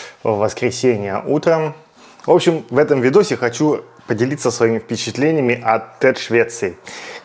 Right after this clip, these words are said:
К сожалению, мне не удалось, э, сохранить видосы именно с GoPro-хи. Я особо сильно не снимал с GoPro-хи, в основном делал шоты, такие маленькие видосы на телефон и сразу постил.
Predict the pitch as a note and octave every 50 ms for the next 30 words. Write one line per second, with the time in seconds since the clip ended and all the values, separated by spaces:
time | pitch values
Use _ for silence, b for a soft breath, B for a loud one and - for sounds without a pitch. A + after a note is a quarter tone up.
0 | B - - - - - D#3+ E3 C#3+ C#3 F3 F3+ F#3 F#3 F3 D#3 C3+ B2 A2+ A2+
1 | A2+ B2+ C#3+ D3 C#3 C3 B2+ B2 B2 A#2+ A#2 B2+ C3+ C#3 C#3 C#3 C3 B2+ - -
2 | B2+ B2 A#2 A#2 G#2+ - - - A#2 A#2 - C3 B2+ C3 C3+ C#3 C3 A2 A2 A2
3 | A#2 A#2+ A2+ C#3 D3+ E3 D#3 - - B2+ C3 B2 B2 A#2 A#2 A#2 A2+ A2 A2 -
4 | - - - B2 G#2+ B2 B2 A2+ A#2+ - C#3 E3 E3+ - - - B2 B2+ B B
5 | B B B B B B B B2+ C3+ C#3+ C#3+ C#3 C3 C3+ - - E3+ D3 D3+ D3
6 | - - E3+ D3+ C#3+ C#3 D3 D3 - - F3+ G3+ A3+ B3 G#3 D3 B2 A#2 A#2+ A#2
7 | - - B2+ A#2+ A2+ - G#2 G#2 G#2+ - D#3 E3 F3+ F#3+ D#3+ B2+ A#2 A#2+ C3+ C3
8 | A2+ A2 G#2+ - - A#3 A3 A3+ - G#2 A2+ A2 - - A2+ G#2+ A#2+ A#2+ A#2 A2+
9 | A2 G#2 - G#2+ G#2+ A2+ A2+ A2 A2+ G#2+ - - A2+ A2 G#2+ - - D3 D#3 D3+
10 | - B3+ A#3+ A3+ A3+ A#3 F3 C3+ A#2+ - C3 C3 B2+ A2+ A2+ G#2+ - B2+ B2 A2+
11 | A#2 - G#2+ G2